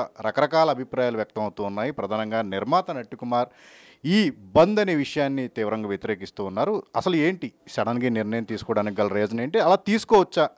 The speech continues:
అనే విషయాన్ని ఆయన అడిగి తెలుసుకుందాం. సాధారణంగా సినిమాలు రిలీజ్ అనుకున్నప్పుడు ముందు నుంచి ప్లానింగ్ చేసుకుంటూ ఉంటారు. But ఈ థియేటర్ల బంద్ అనే ఈ నిర్ణయం అనేది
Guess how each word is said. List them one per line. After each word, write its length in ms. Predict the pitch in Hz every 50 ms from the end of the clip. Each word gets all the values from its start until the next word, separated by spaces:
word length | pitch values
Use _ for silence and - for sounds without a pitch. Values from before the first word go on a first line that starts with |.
| 143
అనే 120 | 135 131 123 123
విషయాన్ని 340 | - - 139 135 135 123 104
ఆయన 200 | 104 104 104 101
అడిగి 180 | 101 101 98 95
తెలుసుకుందాం. 360 | 92 - - - 110 139 170 - - - - - - - - _ - -
సాధారణంగా 540 | 101 110 135 165 170 170 170 170 170 190 202 214 214 - - _ _ _ _ _ - - -
సినిమాలు 380 | - 147 151 170 190 202 196 175 151 151
రిలీజ్ 200 | 160 160 147 147 147
అనుకున్నప్పుడు 500 | 139 - 143 135 135 131 - 156 170 175 156
ముందు 160 | 127 120 127 135
నుంచి 140 | 135 - - 92
ప్లానింగ్ 300 | 120 110 113 120 117 110 110
చేసుకుంటూ 320 | - - - 107 92 98 92
ఉంటారు. 240 | 87 - 92 110 151 - _ _ _ _ _ _ _ _ - 139
But 120 | 180 170 165 165 185
ఈ 20 | 208 220 220 - - 123
థియేటర్ల 440 | 143 170 190 208 214 208 196 202 190 147 120 123
బంద్ 200 | 143 160 196 220
అనే 140 | 214 208 196 170 - - _ _ _ _ _ - 123
ఈ 60 | 127 127 131
నిర్ణయం 320 | 135 131 151 151 151 143 139
అనేది 320 | 131 131 135 135 131 156